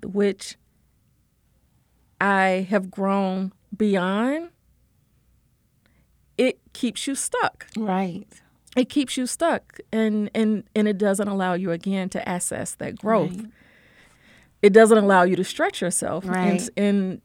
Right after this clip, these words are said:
Speaker 1: being uncomfortable if you're so worried about being perfect.
Speaker 2: Mm-hmm.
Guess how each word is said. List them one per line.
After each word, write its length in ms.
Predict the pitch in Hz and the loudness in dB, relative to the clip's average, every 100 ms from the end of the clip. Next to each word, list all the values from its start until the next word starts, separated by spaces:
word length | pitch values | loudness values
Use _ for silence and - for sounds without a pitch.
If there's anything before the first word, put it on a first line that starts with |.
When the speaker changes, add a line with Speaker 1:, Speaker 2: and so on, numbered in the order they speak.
| 190 185 | -6 2
Speaker 1:
being 320 | 214 208 202 | 4 4 0
uncomfortable 920 | 214 202 - 392 480 185 151 - 277 - _ _ _ _ _ - | -2 -2 -2 -4 -2 -6 -4 -6 -8 -10 _ _ _ _ _ 0
if 380 | 214 208 208 - | 4 4 2 -6
you're 240 | 220 208 202 | 0 2 2
so 280 | - 226 226 | 0 2 4
worried 580 | 220 185 208 233 240 | 2 2 2 4 2
about 380 | 202 185 180 208 | 0 -2 -4 -4
being 360 | 190 175 175 202 | -6 -6 -6 -8
perfect. 580 | - 392 440 - - - - | -4 -2 -2 -4 -10 -12 -12
Speaker 2:
Mm-hmm. 560 | 208 185 165 175 160 | -10 -8 -8 -8 -8